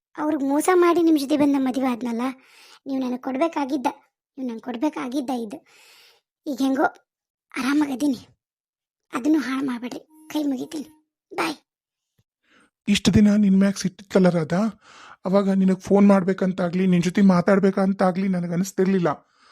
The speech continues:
Speaker 2: ಆದ್ರೆ ಈಗ ನಿಂದೇನು ತಪ್ಪಿಲ್ಲ ಅಂತ ಗೊತ್ತಾದ್ಮ್ಯಾಗಿದ್ದ ನನಗ್ ಪಾಪ, ಪಾಪ ಪ್ರಜ್ಞೆ ಕಾಡಕತ್ತೈತಿ ರಾಧಾ, ಅರ್ಥ ಮಾಡ್ಕೋ.
Speaker 1: ಅದಕ್ ನಾನೇನ್ ಮಾಡ್ಲಿ ಅಭಿ, ನಾನೇನ್ ಮಾಡ್ಲಿ?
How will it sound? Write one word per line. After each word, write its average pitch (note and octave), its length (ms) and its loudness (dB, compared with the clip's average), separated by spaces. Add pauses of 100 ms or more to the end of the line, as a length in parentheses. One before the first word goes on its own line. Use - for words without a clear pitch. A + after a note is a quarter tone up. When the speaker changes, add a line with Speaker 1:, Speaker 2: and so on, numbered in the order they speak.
(420)
Speaker 2:
ಆದ್ರೆ F3 300 -2
ಈಗ F3 220 0 (140)
ನಿಂದೇನು F3+ 460 4
ತಪ್ಪಿಲ್ಲ F3+ 480 0
ಅಂತ F3+ 180 0
ಗೊತ್ತಾದ್ಮ್ಯಾಗಿದ್ದ F3+ 960 -2 (640)
ನನಗ್ F#3 280 2
ಪಾಪ, F#3 300 2
ಪಾಪ F#3+ 460 -2
ಪ್ರಜ್ಞೆ G3 340 0
ಕಾಡಕತ್ತೈತಿ G3 680 -2 (240)
ರಾಧಾ, E3+ 260 2
ಅರ್ಥ - 400 -2
ಮಾಡ್ಕೋ. G3 380 4 (960)
Speaker 1:
ಅದಕ್ G4 260 0
ನಾನೇನ್ F#4+ 560 6
ಮಾಡ್ಲಿ D#4+ 320 4
ಅಭಿ, D4 220 0 (560)
ನಾನೇನ್ F4+ 420 4
ಮಾಡ್ಲಿ? B3+ 300 0